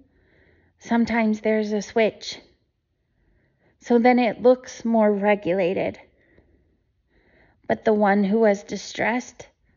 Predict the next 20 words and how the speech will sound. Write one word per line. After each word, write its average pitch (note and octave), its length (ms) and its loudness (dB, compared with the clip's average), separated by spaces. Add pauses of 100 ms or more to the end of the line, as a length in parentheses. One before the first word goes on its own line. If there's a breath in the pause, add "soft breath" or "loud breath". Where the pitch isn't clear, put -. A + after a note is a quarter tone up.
(120)
still - 540 -6
is. - 400 -4 (2000 soft breath)
So A3 500 2
to A#3+ 120 -2
practice B3 640 -2 (200)
unfawning, A3 1040 -2 (720)
I G3+ 160 2
was G3+ 240 -2
honest G#3 480 0
about F3+ 360 -4
that B2 400 -8
and G3+ 200 -2
told - 320 -2
her. F2 340 -10 (1160)
So A3 480 0
we G#3 180 0
talked A3 340 -4
about A3 320 -6
that G#3+ 300 -4
too. A3 320 -2